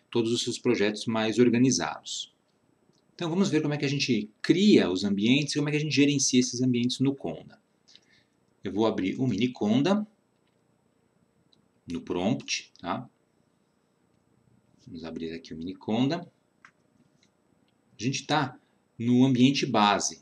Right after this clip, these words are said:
Aparece escrito aqui no comecinho, ó, base, base em inglês, tá? Então esse daqui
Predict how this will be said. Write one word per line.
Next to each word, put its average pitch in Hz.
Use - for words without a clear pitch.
Aparece 156
escrito 160
aqui 131
no 123
comecinho, 113
ó, 82
base, 98
base 120
em 104
inglês, -
tá? 107
Então 113
esse 107
daqui 131